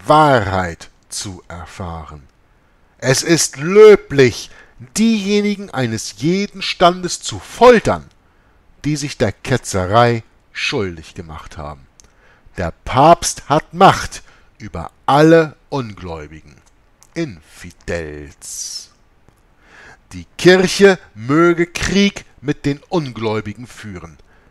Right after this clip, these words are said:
Ist das nicht auch das Credo des Islam? Diejenigen, die besonders verdächtig erscheinen, sollen als Ketzer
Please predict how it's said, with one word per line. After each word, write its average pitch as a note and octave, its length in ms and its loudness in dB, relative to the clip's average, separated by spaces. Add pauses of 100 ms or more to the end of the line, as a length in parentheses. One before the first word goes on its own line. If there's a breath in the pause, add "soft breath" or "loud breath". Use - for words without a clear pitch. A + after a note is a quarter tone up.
(800)
Ist - 260 -14
das G2+ 240 -8
nicht G2 260 -14
auch F#2+ 220 -16
das - 320 -14
Credo G2 400 -10
des F2+ 240 -14
Islam? F#2 680 -18 (1000 loud breath)
Diejenigen, C3+ 880 4
die C3 160 -10
besonders G3 720 -4
verdächtig F#3+ 560 -2
erscheinen, B2 580 -4 (240 soft breath)
sollen E3+ 460 0
als F#3+ 320 0
Ketzer F2+ 640 -4